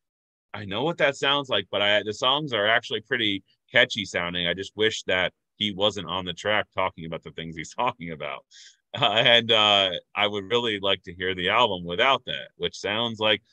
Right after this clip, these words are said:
I'm asking for a whole nother band. But I'm, what I'm trying to say is, uh, produ-, production-wise, writing-wise, uh, ability to make music-wise, the album isn't that bad. It actually,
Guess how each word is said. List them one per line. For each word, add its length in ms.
I'm 140
asking 320
for 120
a 60
whole 200
nother 120
band. 160
But 80
I'm, 100
what 140
I'm 80
trying 440
to 140
say 360
is, 240
uh, 260
produ-, 400
production-wise, 920
writing-wise, 1000
uh, 220
ability 440
to 120
make 240
music-wise, 720
the 180
album 280
isn't 240
that 240
bad. 320
It 200
actually, 540